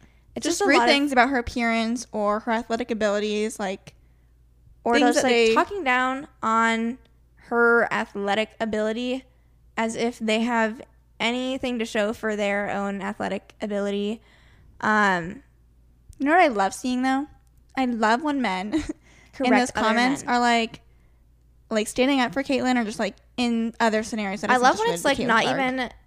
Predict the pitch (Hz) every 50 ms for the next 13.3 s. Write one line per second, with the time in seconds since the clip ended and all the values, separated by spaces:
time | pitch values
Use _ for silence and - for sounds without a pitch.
0 | _ _ - 220 214 214 220 226 240 247 233 - - - 233 226 220 214 214 214
1 | 208 208 226 220 208 208 - - _ _ _ _ _ _ _ - 233 226 208 220
2 | - - 277 262 262 247 233 - - - - - - 247 247 254 269 254 - 220
3 | 226 226 - 226 220 226 - 202 185 190 202 - - - - 214 - - 214 208
4 | 190 180 190 - - - - - - - - _ - - _ _ _ - - 254
5 | 285 294 269 247 240 247 269 277 277 262 254 - - 254 240 220 208 208 214 226
6 | 240 233 226 214 202 202 - - _ _ _ _ _ _ _ _ - 214 220 220
7 | - - 220 214 220 233 - 240 233 240 226 226 220 202 - 202 214 - - _
8 | - - _ _ _ - - 269 262 285 339 330 - 262 226 226 - 214 - 240
9 | 214 214 208 214 - - 233 226 226 - 226 202 202 - - - 247 262 269 277
10 | 269 247 233 226 - 226 226 226 220 233 220 208 208 226 - 220 226 247 254 254
11 | - 240 226 220 208 214 - - 226 220 214 202 190 190 - 202 202 208 226 262
12 | 240 233 233 233 214 202 190 185 196 196 208 214 240 - - _ _ _ _ _
13 | - - 214 196 196 -